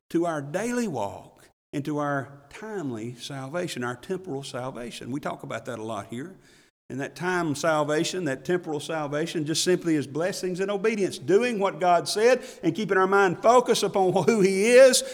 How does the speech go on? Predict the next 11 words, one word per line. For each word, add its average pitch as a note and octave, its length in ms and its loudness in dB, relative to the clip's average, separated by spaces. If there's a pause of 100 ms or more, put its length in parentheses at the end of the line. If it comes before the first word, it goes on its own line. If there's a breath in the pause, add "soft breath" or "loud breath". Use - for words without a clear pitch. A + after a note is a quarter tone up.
(140 loud breath)
will G#3 200 10
deliver A3 560 10
us. E3 340 8
It G#3+ 140 4
will G3+ 160 6
save D4 560 6
us F#3 280 8
from G#3 200 0
this G3+ 180 6
crooked B3 420 0
generation. F3+ 840 2